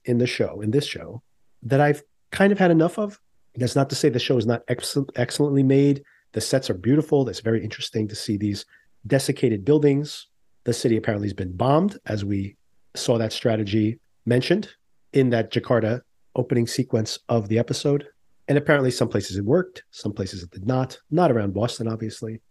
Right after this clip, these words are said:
So I am curious to see what are those different strategies? How did people survive? How is the outer world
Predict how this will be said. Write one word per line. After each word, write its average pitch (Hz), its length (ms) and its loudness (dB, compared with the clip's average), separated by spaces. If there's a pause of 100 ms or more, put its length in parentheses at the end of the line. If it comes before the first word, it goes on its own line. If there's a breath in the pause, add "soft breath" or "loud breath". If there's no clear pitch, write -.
(320)
So 202 160 2
I 202 60 6
am 220 160 4
curious 196 420 4
to 151 60 0
see 139 200 2
what 113 380 2
are 135 160 4
those 131 180 2
different 131 260 -2
strategies? 117 520 0
How 151 240 0
did 156 180 0
people 147 240 -2
survive? 127 560 0
How 135 560 0 (380)
is 139 340 2
the 117 220 0
outer 120 240 4
world 113 420 2